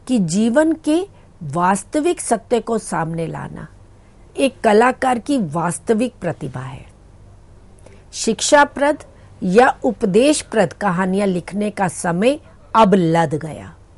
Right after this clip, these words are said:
क्योंकि इससे पूर्व प्रेमचंद युगीन कहानी या प्रेमचंद से पूर्व जो कहानियां थी, उनमें एक नैतिक शिक्षा देना, एक उपदेश देना केंद्र में रहता था।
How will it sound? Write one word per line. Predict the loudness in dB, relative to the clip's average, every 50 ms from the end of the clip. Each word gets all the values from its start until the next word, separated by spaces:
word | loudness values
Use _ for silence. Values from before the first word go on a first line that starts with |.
| -20 -20 -20 -20 -20 -20 -20 -20 -20 -20 -20 -20 -20 -20 -20 -20 -10
क्योंकि | -10 -8 -4 -2 -2 -2
इससे | -2 -2 2 4 4 4
पूर्व | 6 4 2 2 2 2 0 -4 -4 -6 -10 -20 -20 -20 -20 -20 -20 -20 -20 -20 -20 -20 -20 -10 -4
प्रेमचंद | -2 0 0 0 2 2 2 2 0 -2 -2
युगीन | -2 0 0 0 -2 -2
कहानी | -2 -2 0 0 0 0 0 -2 -2 -4 -8 -14 -18 -10
या | 0 0 0
प्रेमचंद | 0 2 2 2 2 2 2 -2 -2 -2 -2
से | -4 -6 -6
पूर्व | -6 -8 _ -4 0 0 0 2 0 -2
जो | 0 2 2 2
कहानियां | 2 2 -4 -4 -4 -4 -6 -6 -8 -10 -12 -14
थी, | -16 -18 -20 -20 -20 -20 -20 -20 _ -20 -20 -20 -20 -20 -20 _ _ _ -20 -20 -20 -20 -20 -20 -10 -4
उनमें | -2 -2 0 2 2 2 2 2 0 -4 _ _ -20 _ _ -6
एक | -6 -6 -4 -2
नैतिक | 0 2 2 2 2 0 -2 -2 -2
शिक्षा | -4 -6 -6 -6 -6 -6 -6 -4 -6
देना, | -6 -8 -12 -14 -14 -16 -18 -20 -20 -20 _ -20 -20 _ -20 -20 -20 -20 -20 -20 -20 -20 -20 -20 -20 -20 -18 _ -4
एक | -4 -4 -4 -8 _ -20 -20 -20 -20 -20 -20 -20 _ -20 -10 -4
उपदेश | -2 -2 -2 -2 -4 -2 0 2 2 2 0 -2 -2
देना | 0 0 0 0 0 -4 -8 -10 -14 _ -20 -20 -20 -20 -20 -20 -6 2
केंद्र | 4 4 4 4 0 0 -2
में | -2 -4 -6
रहता | -6 -10 -14 -14 -16 -20 -20
था। | -20 -20 -20 -20